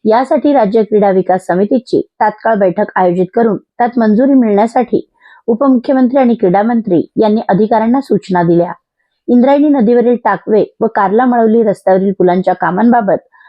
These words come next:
अजित पवार यांनी नाराजी व्यक्त केली. ही कामे तात्काळ पूर्ण करावी. कान्हे रेल्वे उड्डाणपूल, एडीबी अंतर्गत कान्हे ते सावळा रस्ता यासह इतर छोट्या मोठ्या विकास कामांबाबत सखोल आढावा घेत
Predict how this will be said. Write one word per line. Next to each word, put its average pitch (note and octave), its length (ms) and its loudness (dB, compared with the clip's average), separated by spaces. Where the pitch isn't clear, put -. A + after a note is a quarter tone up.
अजित A3 280 0
पवार C4 200 0
यांनी B3+ 240 2
नाराजी G3 440 0
व्यक्त G3 280 -2
केली. E3+ 360 -2
ही C4+ 80 0
कामे C4+ 260 -2
तात्काळ G3 400 -4
पूर्ण G3+ 360 -2
करावी. G#3 400 0
कान्हे A#3 300 0
रेल्वे A3 320 0
उड्डाणपूल, F#3+ 580 0
एडीबी G#3+ 340 2
अंतर्गत G3+ 460 -2
कान्हे F3+ 260 -2
ते F#3+ 140 -2
सावळा F#3 360 0
रस्ता G#3 360 -4
यासह A#3+ 400 0
इतर G#3+ 280 0
छोट्या F#3 280 -2
मोठ्या F#3 220 0
विकास F#3 380 -2
कामांबाबत A3+ 800 0
सखोल B3 360 -4
आढावा G3 320 0
घेत G#3+ 260 -4